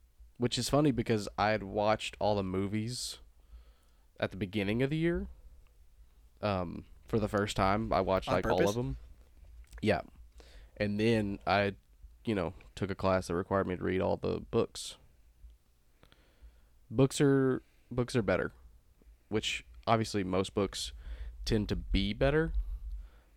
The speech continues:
Speaker 1: but the books are better. Uh, there's just more going on.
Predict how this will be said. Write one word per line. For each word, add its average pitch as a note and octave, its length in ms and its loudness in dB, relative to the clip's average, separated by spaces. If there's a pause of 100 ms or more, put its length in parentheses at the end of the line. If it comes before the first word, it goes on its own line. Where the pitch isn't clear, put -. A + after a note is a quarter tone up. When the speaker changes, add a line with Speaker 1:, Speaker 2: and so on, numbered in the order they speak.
(160)
Speaker 1:
but G2+ 240 2 (120)
the A2+ 100 -8
books G2 500 -4
are F#2 80 -4
better. F2+ 280 -2 (320)
Uh, G2 140 -2
there's G2+ 200 -8
just - 180 -8
more G2+ 240 -2
going F#2 260 0
on. F#2 420 -2